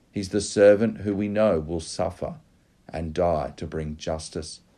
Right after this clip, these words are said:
and salvation. Isaiah fifty-three. The Gospel's not a mystery story in which the identity of the main character has to be guessed. God tells us, "The Spirit-empowered servant king is here."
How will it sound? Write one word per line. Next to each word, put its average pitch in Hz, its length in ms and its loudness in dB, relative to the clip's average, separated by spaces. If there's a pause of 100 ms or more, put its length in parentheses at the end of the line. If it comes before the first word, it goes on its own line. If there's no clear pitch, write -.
and 85 160 -10
salvation. 78 760 -8 (540)
Isaiah 78 440 -6
fifty-three. 73 720 -12 (960)
The - 80 -4
Gospel's 127 400 10
not 95 160 4
a 85 60 2
mystery 117 340 0
story 87 320 2
in 82 80 -2
which 90 160 -4
the 90 140 0
identity 98 420 2
of 85 80 -2
the 92 100 0
main 90 220 4
character 107 460 6
has 90 160 0
to - 100 -12
be 85 120 -2
guessed. 85 500 0 (560)
God 113 200 10
tells 135 320 6
us, - 340 -12 (560)
"The 90 100 -4
Spirit-empowered 110 1400 0
servant 95 600 -2
king 82 480 -8
is 78 200 -10
here." 78 320 -12